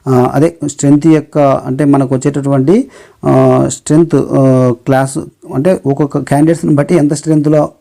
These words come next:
మరి ఒక క్లాస్ని ఏర్పాటు చేయాలనేది, అంతేకాకుండా కోవిడ్ నిబంధనల ప్రకారంగా ఆ క్లాసెస్ అనేది ఏర్పాటు చేయబడుతుంది. అది కూడా, ఆ, ఈ యొక్క ఆర్గనైజ్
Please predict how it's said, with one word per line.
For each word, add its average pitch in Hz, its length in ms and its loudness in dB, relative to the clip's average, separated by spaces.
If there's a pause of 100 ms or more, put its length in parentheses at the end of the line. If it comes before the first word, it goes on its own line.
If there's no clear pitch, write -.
(100)
మరి 143 320 4
ఒక 139 160 0
క్లాస్ని 135 420 -2
ఏర్పాటు 135 360 -2
చేయాలనేది, 131 600 0 (300)
అంతేకాకుండా 156 400 2
కోవిడ్ 151 380 0
నిబంధనల 143 380 2
ప్రకారంగా 131 600 0
ఆ 147 220 0
క్లాసెస్ 135 460 -2
అనేది 143 240 2
ఏర్పాటు 135 460 -2
చేయబడుతుంది. 127 460 0
అది 131 160 0
కూడా, 165 200 2 (460)
ఆ, 143 120 0
ఈ 151 140 0
యొక్క 143 200 0
ఆర్గనైజ్ 135 540 -4